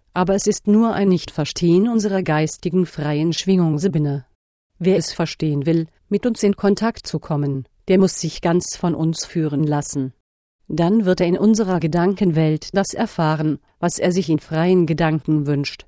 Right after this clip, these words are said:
und er wird erkennen, wie weit und nah doch alles zusammenpasst. Den Menschen, die sich uns öffnen,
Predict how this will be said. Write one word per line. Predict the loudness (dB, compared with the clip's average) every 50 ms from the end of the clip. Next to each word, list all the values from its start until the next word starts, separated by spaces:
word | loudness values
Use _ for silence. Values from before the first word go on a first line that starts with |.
| _ _
und | -6 -4 -4 -4 -2 0
er | 0 2 2 2 2 2
wird | 0 0 0
erkennen, | -2 -6 -6 -4 -2 0 0 2 0 0 -2 -6 _ _ -2
wie | -2 0 0
weit | 2 2 0 0 -2 -6 -6
und | -6 -4 -2 0
nah | 2 2 2 2 2 2
doch | 2 2 0 0 -2
alles | -2 0 2 2 0 -2 -4
zusammenpasst. | -6 -6 -4 -2 0 0 2 2 2 2 0 -2 -4 -4 -4 -4 -6 -8 -10 -12 -20 _ _ _ _ _ _ _ _ _ _ _ _ _ _ _ _ _ _ _ _ _ _ -4
Den | 0 2 2 4
Menschen, | 4 4 2 0 0 0 0 0 0 -2 _ _ _ _ -4
die | -2 -2
sich | 0 -2 -2 -2 -2
uns | -2 -2 -2
öffnen, | -2 -2 -2 -2 -2 -2 -2 -2 -2 -6